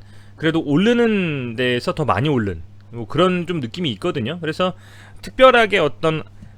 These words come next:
어, 많이 시장이 밀린다 라는 흐름보다는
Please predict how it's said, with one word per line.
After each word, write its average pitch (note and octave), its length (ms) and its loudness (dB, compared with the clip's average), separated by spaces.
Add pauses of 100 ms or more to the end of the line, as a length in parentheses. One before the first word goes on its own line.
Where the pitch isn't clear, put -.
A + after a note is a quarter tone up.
어, A2 160 -4
많이 C#3+ 240 2
시장이 G3+ 240 0
밀린다 C3+ 560 0 (1600)
라는 F#3+ 340 2
흐름보다는 D#3 680 0